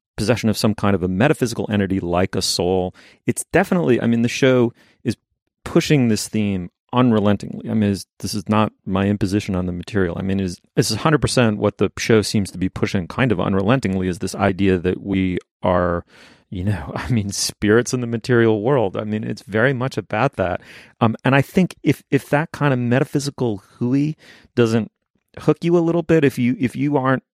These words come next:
captivated by what really are the metaphys-, metaphysics, uh, being explored through the plot, through this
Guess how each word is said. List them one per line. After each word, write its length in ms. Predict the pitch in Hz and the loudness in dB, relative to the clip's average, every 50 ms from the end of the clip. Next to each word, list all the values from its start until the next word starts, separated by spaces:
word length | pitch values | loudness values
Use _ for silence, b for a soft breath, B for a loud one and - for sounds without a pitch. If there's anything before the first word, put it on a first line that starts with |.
| _ _ - | _ _ -14
captivated 800 | - - 120 131 - - 147 135 131 131 131 123 131 127 - | -6 -2 -2 -2 0 0 -2 0 2 2 2 2 0 -2 0
by 400 | - 101 104 110 110 110 113 113 b b b b b b b b b _ _ _ _ _ _ _ | 0 0 2 2 0 0 -2 -4 b b b b b b b b b _ _ _ _ _ _ _
what 260 | 117 104 113 120 117 | -4 -2 -2 0 0
really 400 | 110 110 117 127 139 156 160 - | 0 2 2 4 4 4 2 2
are 240 | - - 104 117 127 | 2 2 2 2 2
the 80 | 117 | 0
metaphys-, 540 | 107 98 95 101 117 - - - 120 - - - _ | -2 -2 -2 -2 -2 -2 0 -2 -2 -2 -4 -8 _
metaphysics, 720 | - 117 113 113 117 110 - 117 101 117 117 - - - - _ _ _ _ _ _ _ _ _ - - _ - - _ | -2 2 4 4 4 4 2 0 0 0 -4 -4 -8 -12 -12 _ _ _ _ _ _ _ _ _ -20 -20 _ -20 -20 _
uh, 240 | - 110 101 98 104 95 - - - - - 113 92 | -4 -2 -2 -2 -4 -6 -8 -6 -6 -6 -6 -8 -2
being 260 | 113 117 117 110 107 | 0 2 2 4 2
explored 640 | 107 101 - - - - 101 95 101 104 104 101 - | 0 -2 -4 -10 -8 -6 -2 0 2 4 2 2 0
through 640 | - - - - - 98 101 107 113 110 110 113 | -4 -14 -14 -6 -4 0 2 4 4 4 4 2
the 420 | 101 101 110 107 101 98 95 87 90 - _ _ _ _ - 147 139 _ _ _ _ - - - - - - - - - - _ - - - 170 - _ - | 0 2 2 4 4 4 2 0 -2 -12 _ _ _ _ -20 -20 -20 _ _ _ _ -18 -18 -16 -16 -18 -18 -16 -16 -16 -16 _ -20 -20 -20 -20 -16 _ -6
plot, 380 | - - 92 90 - - - B B B B B B B | -2 0 0 0 0 -2 -4 B B B B B B B
through 120 | - 113 101 | -2 0 0
this 140 | 104 113 | 0 0